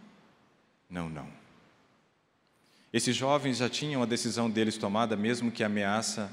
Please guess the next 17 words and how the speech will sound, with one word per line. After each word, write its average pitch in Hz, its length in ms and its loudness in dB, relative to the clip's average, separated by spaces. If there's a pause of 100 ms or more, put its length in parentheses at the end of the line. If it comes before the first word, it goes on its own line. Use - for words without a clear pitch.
ainda 104 340 0
não 98 120 -2
tivesse 98 380 -4
sido 87 240 -8
feita. - 440 -12 (1080)
E 123 140 6
eles 143 220 8
então 147 280 4
decidem 196 760 2 (540)
não 160 220 4
se - 160 -2
prostrar. 80 560 -4 (2250)
O 110 60 -6
verso 139 320 8
dezenove 147 540 6
diz 156 220 6
então 160 580 4